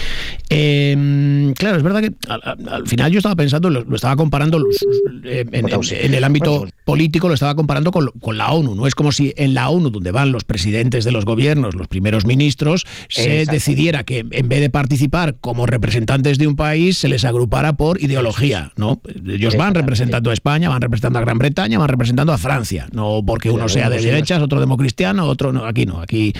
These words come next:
Speaker 1: eh,
Speaker 2: Efectivamente.
Speaker 1: es un poco así, ¿no?
Speaker 2: Esto, pues, limita, limita la intervención, porque además, date cuenta que cada uno vamos allí con nuestras características particulares de municipios y los,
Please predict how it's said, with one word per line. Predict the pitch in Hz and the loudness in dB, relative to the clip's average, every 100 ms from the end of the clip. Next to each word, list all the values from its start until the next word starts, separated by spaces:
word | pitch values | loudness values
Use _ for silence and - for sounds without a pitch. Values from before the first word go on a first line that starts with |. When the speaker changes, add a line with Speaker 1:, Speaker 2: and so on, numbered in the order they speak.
| - - | -10 -8
Speaker 1:
eh, | 90 | -4
Speaker 2:
Efectivamente. | 87 98 101 90 92 110 | -2 -2 -2 -2 -2 0
Speaker 1:
es | 113 | 2
un | 131 | 2
poco | 127 131 117 | 2 0 -2
así, | 98 90 76 | -4 -4 -2
¿no? | 151 - - | -2 -4 -6
Speaker 2:
Esto, | 123 - 139 | -4 -2 -2
pues, | 147 120 | 0 0
limita, | 113 101 117 123 131 - | 0 0 0 0 -4 -2
limita | 123 120 127 | -2 0 0
la | 131 | 0
intervención, | 135 127 165 | 0 0 0
porque | 170 | 0
además, | 113 139 160 - - - | 0 0 -2 -6 -20 -10
date | 113 135 | -4 0
cuenta | 160 196 | 0 0
que | 160 | -2
cada | 120 101 | -2 0
uno | 107 123 | 2 2
vamos | 147 156 | 2 0
allí | 143 156 | 0 0
con | 160 | 0
nuestras | 131 113 117 | -2 -2 -4
características | 113 101 - 127 156 156 165 170 - - _ | -2 -2 0 0 0 0 0 -2 -6 -20 _
particulares | 120 110 113 120 131 147 | -4 -2 -2 0 0 0
de | 143 | 0
municipios | 135 117 151 180 135 | 0 0 0 0 0
y | |
los, | 113 104 | -2 -2